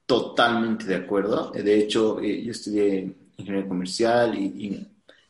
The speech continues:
la parte que les gusta decir, trabajo laboral, aparte yo soy, también hago negocios. Los impuestos matan,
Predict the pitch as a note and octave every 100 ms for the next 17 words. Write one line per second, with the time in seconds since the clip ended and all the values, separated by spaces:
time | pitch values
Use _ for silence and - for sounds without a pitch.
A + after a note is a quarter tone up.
0 | - G#2 F#2+ A#2+ A#2 A#2+ A2+ A2 - G2+
1 | G2+ F#2+ F#2+ G2 G2 G2 A2 G2+ G2 G2+
2 | G#2 G#2 G#2 G2+ G2+ - G2 A2+ A2 A2+
3 | - G#2 - G#2 G2+ G#2 G2+ F#2+ F#2+ F#2+
4 | A#2+ C3 - - - - - _ - C#3
5 | C#3 D3 D#3 D#3 A#2 G#2+ G2 F#2 E2+ F#2